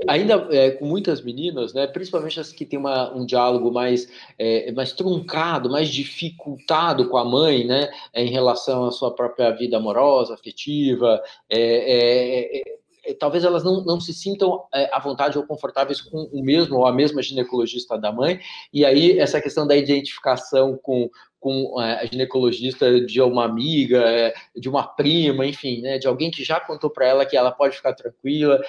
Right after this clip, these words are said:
que o processo é, e isso facilita muito, né, Cristiane, assim, essa indicação de, de amigas ou, ou primas, ou enfim, pessoas que estão numa situação parecida com ela, né,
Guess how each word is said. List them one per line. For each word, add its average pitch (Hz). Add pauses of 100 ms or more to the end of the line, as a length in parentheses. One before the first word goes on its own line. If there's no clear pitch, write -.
(140)
que -
o 135
processo 143
é, 131 (180)
e 165
isso -
facilita 202
muito, 127
né, 135
Cristiane, 123
assim, 117
essa 120
indicação 131
de, 123 (240)
de 120
amigas 113
ou, 113
ou 110
primas, 123
ou 123
enfim, 123
pessoas 120
que -
estão 131 (300)
numa 127
situação 147
parecida 165
com 120
ela, 104
né, 117